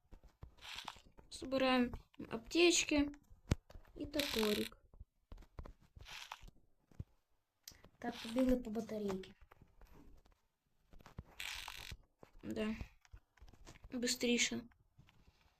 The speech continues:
Speaker 2: А я що, чорний? А, я червоний.
Speaker 1: Мгм.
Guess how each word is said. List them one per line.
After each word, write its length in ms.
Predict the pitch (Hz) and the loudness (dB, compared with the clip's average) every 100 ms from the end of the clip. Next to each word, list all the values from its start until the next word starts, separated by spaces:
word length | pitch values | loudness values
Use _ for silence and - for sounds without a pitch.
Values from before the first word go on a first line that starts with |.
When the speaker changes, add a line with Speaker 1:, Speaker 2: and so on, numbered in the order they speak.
| _ - - - - - - - - - - - - - - - - - - | _ -20 -20 -20 -20 -20 -20 -20 -20 -20 -18 -12 -12 -12 -18 -16 -12 0 0
Speaker 2:
А 80 | 226 | 2
я 140 | 226 | 0
що, 140 | 233 220 | 2 0
чорний? 440 | - 247 359 349 - - | 2 6 6 4 0 -6
А, 140 | 214 | -6
я 120 | 190 | -4
червоний. 640 | 190 - 226 247 233 185 180 - - - - - - - - - - | -6 -4 -2 4 6 6 0 -12 -20 -20 -20 -20 -18 -16 -16 -18 -4
Speaker 1:
Мгм. 280 | 247 226 226 | 0 2 12